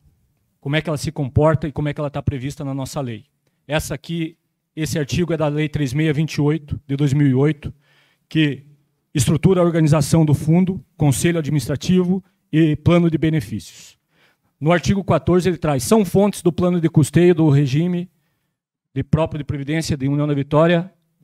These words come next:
as seguintes: contribuição previdenciária do município, contribuição previdenciária dos segurados ativos, contribuição previdenciária dos segurados aposentados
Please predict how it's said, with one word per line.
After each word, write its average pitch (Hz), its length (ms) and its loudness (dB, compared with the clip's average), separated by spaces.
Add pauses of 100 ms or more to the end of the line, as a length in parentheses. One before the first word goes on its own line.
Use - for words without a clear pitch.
(100)
as 143 120 -2
seguintes: 135 420 -4
contribuição 170 640 2
previdenciária 170 760 2
do 160 140 2
município, 160 640 -2 (520)
contribuição 160 680 0
previdenciária 170 680 -2
dos 160 120 0
segurados 165 420 4
ativos, 131 600 -2 (520)
contribuição 156 720 2
previdenciária 165 680 0
dos 156 140 0
segurados 151 440 0
aposentados 147 840 0